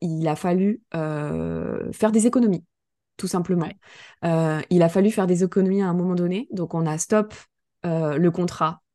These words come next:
Speaker 1: avec notre community manager. On a, euh, divisé par deux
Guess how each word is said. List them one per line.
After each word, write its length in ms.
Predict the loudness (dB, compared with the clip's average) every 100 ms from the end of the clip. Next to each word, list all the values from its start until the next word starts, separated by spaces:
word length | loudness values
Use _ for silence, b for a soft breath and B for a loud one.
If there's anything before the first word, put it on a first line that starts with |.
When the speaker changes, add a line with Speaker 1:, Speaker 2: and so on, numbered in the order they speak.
| _ _
Speaker 1:
avec 260 | -2 -2 -2
notre 120 | -4
community 380 | -2 -2 -2 -4
manager. 480 | -4 -4 -6 -8 _ b b b _
On 200 | 2 4
a, 380 | 4 4 2 0 0
euh, 480 | 2 2 2 0 0
divisé 400 | 2 2 2 2
par 180 | 0
deux 240 | 0 -2